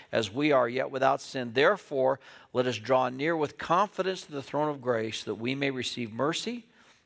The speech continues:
and find grace to help in time of need." That's who Jesus is, someone where we can find help, a merciful and a faith-, faithful high priest.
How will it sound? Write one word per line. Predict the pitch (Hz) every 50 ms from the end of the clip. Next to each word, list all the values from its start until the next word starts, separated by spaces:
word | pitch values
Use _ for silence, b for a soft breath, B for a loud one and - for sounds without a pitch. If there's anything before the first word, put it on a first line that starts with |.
| b _
and | 107 98
find | - 117 113 113 113 101
grace | 110 117 123 131 151 143 - -
to | - 127
help | 117 - - 143 135 113 104 - - _ _ b b b b b b b b b b b
in | - 110 113
time | 107 - 113 113 110 113
of | 117 117 107
need." | 110 113 107 98 98 98 95 _ _ _ _ _ _ _ _ _ _ _ _ _ _ _ _ _ _ _ _ _ _ _ _ _ - _ _ _ _
That's | 131 139 139 -
who | - 143 131
Jesus | 107 107 127 139 143 135 123 120 - -
is, | 117 107 101 101 98
someone | - - 127 131 139 139 139 131 127 127
where | 123
we | 131 131
can | 127 - 123 110
find | - - 127 123 123 120 110
help, | - 120 131 135 113 - - - _ b b b b b b b
a | 107
merciful | 107 117 127 139 151 143 - 151 135 - - 147 147 143 B B B B
and | B 95 117
a | 117 110
faith-, | - - 147 147 151 131 - - - - 123 _
faithful | - 135 143 139 - - 127 117
high | 110 113 120 120
priest. | 117 _ - - 135 127 110 - - - - - -